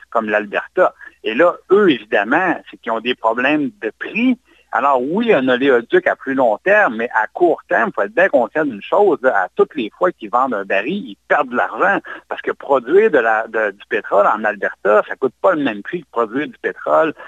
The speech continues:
en Arabie Saoudite ou au Koweït, là. Il y a des endroits comme ça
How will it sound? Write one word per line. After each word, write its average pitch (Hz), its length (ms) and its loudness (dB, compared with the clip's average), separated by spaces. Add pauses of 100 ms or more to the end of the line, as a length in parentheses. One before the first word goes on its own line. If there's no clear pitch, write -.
(140)
en 107 160 -2
Arabie 110 400 -2
Saoudite 104 520 -2
ou 110 220 -6
au - 100 -14
Koweït, 123 380 0 (100)
là. 95 80 -10
Il 92 60 -8
y 101 40 -6
a 101 40 -6
des 117 260 -6
endroits 123 400 0
comme 95 220 -6 (120)
ça 185 180 2